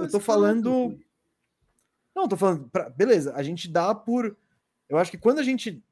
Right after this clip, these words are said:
Speaker 1: tipo, por princípio acha que o cara vai ficar, precisa
Speaker 2: É.
Speaker 1: rolar um overpay pra convencer
Speaker 2: Claro,
Speaker 1: ele.
Speaker 2: claro, claro.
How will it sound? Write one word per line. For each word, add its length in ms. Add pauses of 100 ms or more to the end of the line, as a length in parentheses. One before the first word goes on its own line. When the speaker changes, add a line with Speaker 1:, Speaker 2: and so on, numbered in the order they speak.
(140)
Speaker 1:
tipo, 580 (100)
por 140
princípio 540
acha 220
que 60
o 40
cara 180
vai 140
ficar, 480 (680)
precisa 200
Speaker 2:
É. 20
Speaker 1:
rolar 180
um 100
overpay 420
pra 160
convencer 480
Speaker 2:
Claro, 280
Speaker 1:
ele. 100
Speaker 2:
claro, 280
claro. 340